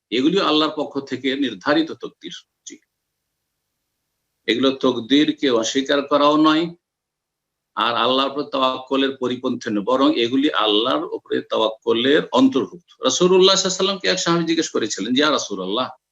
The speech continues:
আমার উট যখন আমি কোথাও অবস্থান করব,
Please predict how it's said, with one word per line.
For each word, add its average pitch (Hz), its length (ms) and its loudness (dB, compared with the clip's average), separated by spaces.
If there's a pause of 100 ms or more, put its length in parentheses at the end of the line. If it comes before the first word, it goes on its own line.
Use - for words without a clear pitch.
(680)
আমার 147 360 2 (200)
উট 156 340 4 (880)
যখন 139 360 2
আমি 131 180 4
কোথাও 113 340 0
অবস্থান 123 540 0
করব, 90 400 -2